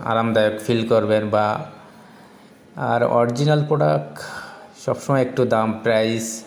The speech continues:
একটু হাই হয়, তো অবশ্যই, আহ, অরিজিনাল প্রোডাক্টটা আপনারা ক্রয় করবেন। তো দেখুন এগুলো আজকে ডেলিভারি হবে, প্রায়,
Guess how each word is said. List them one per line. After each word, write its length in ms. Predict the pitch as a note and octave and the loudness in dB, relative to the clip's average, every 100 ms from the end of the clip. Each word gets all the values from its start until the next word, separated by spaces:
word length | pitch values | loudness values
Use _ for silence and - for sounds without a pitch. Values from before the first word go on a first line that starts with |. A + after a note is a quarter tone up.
| - | -14
একটু 240 | - A#2+ | -4 -2
হাই 240 | G#2+ A2+ G#2+ | 0 0 2
হয়, 260 | A2 A2+ A#2 | 2 0 0
তো 100 | A2+ | 0
অবশ্যই, 640 | A2+ A#2+ - A#2 A2 B2 - - - - - - - - | 2 0 0 0 0 -2 -8 -18 -20 -20 -20 -20 -20 -8
আহ, 300 | A#2 A2 G#2+ | -2 2 4
অরিজিনাল 420 | G#2+ G#2+ A#2 A2+ | 2 0 -2 -2
প্রোডাক্টটা 440 | A2 A#2 A#2+ A#2+ B2 | 0 0 0 2 0
আপনারা 280 | - G#2+ G2+ | 0 -4 -4
ক্রয় 300 | A2+ A2+ - | -4 -6 -6
করবেন। 300 | A#2+ - - - - - - - - - - - - - - - - - - - - - - _ - - - - | -8 -8 -10 -12 -20 -20 -20 -20 -20 -20 -20 -20 -20 -20 -20 -20 -20 -20 -20 -20 -20 -20 -20 _ -20 -20 -20 -8
তো 140 | B2+ A2+ | -6 -2
দেখুন 440 | A#2 A2+ C3+ C3 | 0 0 0 2
এগুলো 320 | A#2+ A#2+ B2+ | 2 4 4
আজকে 300 | B2 - - | 4 2 -2
ডেলিভারি 460 | G#2+ G#2+ A2+ A2+ A2 | 0 0 2 2 2
হবে, 300 | A2+ G#2+ A2 | 0 0 0
প্রায়, 540 | - G#2+ G#2+ A2+ C3+ | 0 0 0 -2 -6